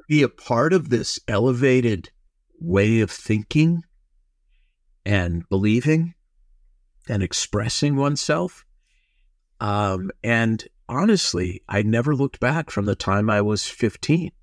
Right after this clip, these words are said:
I just, that was it for me. And, um, I've had that feeling really three times in my entire life. Uh, that was the first, where I just knew with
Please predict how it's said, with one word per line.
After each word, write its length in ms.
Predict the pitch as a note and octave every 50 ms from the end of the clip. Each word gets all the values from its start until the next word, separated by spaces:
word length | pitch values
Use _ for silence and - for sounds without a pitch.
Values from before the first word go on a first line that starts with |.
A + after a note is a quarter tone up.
| _ -
I 160 | - F#2 F#2+
just, 380 | F2+ - G#2+ G2 - - - - _ _ _ _ _ _ _ _
that 260 | - - A2+ A2+ - -
was 160 | B2 A2+ G2+
it 200 | B2 D3 F3+ -
for 160 | - - A#2
me. 240 | F2 - - - - _ _ _ _ _ _ _ _ _ _ _ -
And, 420 | - G2 F#2+ G2 F#2+ F#2 G2 G2 - - -
um, 420 | F#2+ F#2 F#2 F2+ F2 F2 F2+ - _ -
I've 200 | - A2+ A2 -
had 260 | - - - - E3 -
that 220 | E3 D3+ - -
feeling 680 | - - - - C3 B2+ C3 C#3+ C3+ G#2 D2 D#3+ F#3 F3+ - _ _ _ _ _ _ _ -
really 320 | G2 G#2+ B2+ B2+ B2 G#2
three 440 | - - - - C3 C3 C3+ C#3+ D3
times 500 | - - - A2+ A2 A2 A2+ A2 G#2 -
in 140 | F2 E2+ E2+
my 160 | E2 D#2+ D#2 D#2
entire 600 | D#2+ E2 E2 E2 - - - G#2+ G2+ G2 E2+ D#2+
life. 480 | D#3 E2+ D#2 C3+ - _ _ _ _ _ _ _ _ _ _ _ _ _ _ _ _ _ _ _ _
Uh, 260 | - F2+ E2+ E2 D#2+ E2
that 220 | F2+ G2+ G#2 G#2 -
was 200 | G#2+ G2 - -
the 100 | - D#2+
first, 420 | - - G#2 E2 - - - -
where 180 | - F#2+ F2+ E2
I 160 | E2 F2+ E2+ - _
just 520 | - - A#2+ A2 A2+ - - - - - _ _ _ _ _
knew 560 | - E2+ F2 F#2+ F#2+ G2 F2+ D#2 C#2 D#2 - - _ _ _ -
with 180 | F#2+ F2+ -